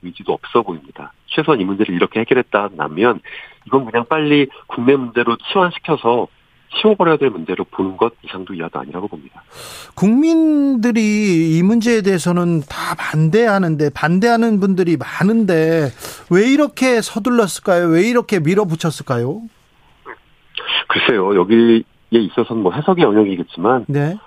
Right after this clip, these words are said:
Speaker 1: 어, 이번 정부 안에서 계속 한일 관계 개선에 대한 속도감을 이야기했습니다.
Speaker 2: 예.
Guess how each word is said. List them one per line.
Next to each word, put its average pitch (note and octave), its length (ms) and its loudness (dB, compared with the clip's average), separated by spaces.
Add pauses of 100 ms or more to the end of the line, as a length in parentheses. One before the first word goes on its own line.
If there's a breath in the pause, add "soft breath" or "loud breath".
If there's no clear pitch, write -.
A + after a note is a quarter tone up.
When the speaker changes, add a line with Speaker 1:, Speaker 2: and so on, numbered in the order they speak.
(460 soft breath)
Speaker 1:
어, G#2+ 320 2 (840)
이번 E3 220 2
정부 D3+ 280 2
안에서 C#3 220 0
계속 A#2+ 280 -6
한일 G#3+ 180 -2
관계 F#3+ 220 2
개선에 B2+ 300 -2
대한 A2+ 180 -2
속도감을 G3 640 -2
이야기했습니다. F2 840 -8
Speaker 2:
예. F#3 260 0